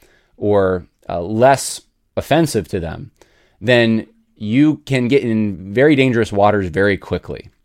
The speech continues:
So the question Tim Keller wants to start off with here, the second thing I wanna point out, is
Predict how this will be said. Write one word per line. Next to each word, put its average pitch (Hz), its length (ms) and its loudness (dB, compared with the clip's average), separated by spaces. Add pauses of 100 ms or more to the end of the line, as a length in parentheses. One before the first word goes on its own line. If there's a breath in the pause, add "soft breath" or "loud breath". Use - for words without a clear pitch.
(640)
So 113 140 -2
the 117 100 0
question 196 460 0
Tim 131 160 -4
Keller 123 280 2
wants 101 220 -4
to 90 80 -14
start 202 300 0
off 101 220 0
with 82 160 -12
here, - 280 -14 (360 soft breath)
the 90 100 -8
second 135 300 -2
thing 90 120 -6
I 85 60 -4
wanna 80 160 -6
point 73 280 -12
out, 60 280 -16 (560 soft breath)
is 107 460 2